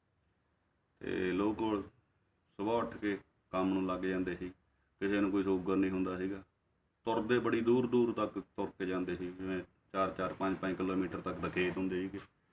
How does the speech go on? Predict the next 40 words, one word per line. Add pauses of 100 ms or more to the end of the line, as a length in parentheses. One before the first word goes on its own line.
(520)
ਸਾਈਕਲ
ਬੜਾ
ਚਲਾਉਂਦੇ
ਸੀ
ਲੋਕ, (320)
ਜਿਵੇਂ
ਹੁਣ
ਲੋਕਾਂ
ਨੂੰ
ਸ਼ੂਗਰ
ਹੋ
ਜਾਂਦਾ। (480)
ਸ਼ੂਗਰ
ਵਗੈਰਾ
ਤਾਂ
ਲੋਕਾਂ
ਨੂੰ
ਹੁੰਦਾ
ਹੀ
ਨਹੀਂ
ਸੀ,
ਇਹ
ਬਿਮਾਰੀਆਂ
ਦਾ
ਲੋਕਾਂ
ਨੂੰ
ਪਤਾ
ਹੀ
ਨਹੀਂ
ਸੀ।
ਇਹ
ਬਿਮਾਰੀਆਂ
ਤਾਂ
ਵੱਡੇ
ਸ਼ਹਿਰਾਂ
'ਚ
ਹੁੰਦੀਆਂ
ਸੀਗੀਆਂ,
ਜਿਵੇਂ
ਬੰਬੇ